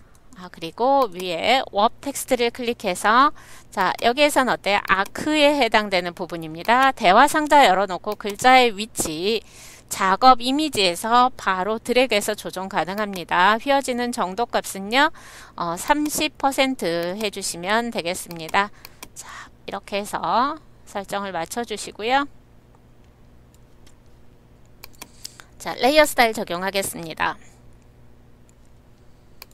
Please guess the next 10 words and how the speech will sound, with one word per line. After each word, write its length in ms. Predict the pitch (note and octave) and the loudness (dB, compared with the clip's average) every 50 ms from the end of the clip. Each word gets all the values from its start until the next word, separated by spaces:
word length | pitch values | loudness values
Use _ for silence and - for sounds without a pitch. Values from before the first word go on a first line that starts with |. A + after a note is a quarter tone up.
| - - - - - - - - | -20 -20 -20 -20 -20 -20 -20 -16
스트로크, 480 | - - - - A#3 A3 A#3 C4 - - - - _ _ - _ _ _ - | -14 -8 -4 -2 -2 0 -2 -2 -4 -8 -16 -20 _ _ -20 _ _ _ -6
획 140 | B3 C4 - - - - - | -6 -6 -6 -8 -18 -20 -18
지정하시고요. 1120 | - - - F3 F3+ G3 G#3 G#3 - - G#3+ - F#3+ G3 G3 - A#3 C4 C4+ C#4+ D4 D4 _ - - - - - - - - - - _ _ _ _ _ _ - - | -12 -8 -6 -6 -4 -4 -4 -4 -6 -6 -8 -10 -10 -8 -8 -6 -4 -4 -4 -4 -6 -8 _ -20 -20 -20 -20 -20 -20 -20 -20 -20 -20 _ _ _ _ _ _ -20 -20
이 80 | G3 | -20
포인트, 800 | - - - F3+ E3 E3 D#3+ - - - C#4 D4+ D#4 D#4+ E4 F4 F4+ - - - - - - - | -18 -16 -16 -16 -16 -16 -16 -12 -8 -6 -4 -4 -2 -2 -4 -6 -8 -12 -20 -20 -20 -20 -20 -18
아니, 120 | - - - - | -18 -18 -16 -12
이 80 | - G#3+ | -12 -12
픽셀이고요. 1120 | G#3 - - C#4 C4+ - - - D4 C#4+ B3+ F#3+ - - F#3 A#3 C#4+ D4+ A#3+ F3+ - - - - | -12 -8 -8 -8 -8 -4 0 0 0 0 0 -4 -6 -4 0 2 2 4 2 0 -2 -10 -16 -16
어, 180 | F3+ E3+ D#3+ - | -14 -14 -14 -8
포지션은 600 | - D#4 E4 - F#4+ - - A3 G3 A3 C#4 C4+ | -4 -4 -2 0 0 0 0 0 0 0 -2 -4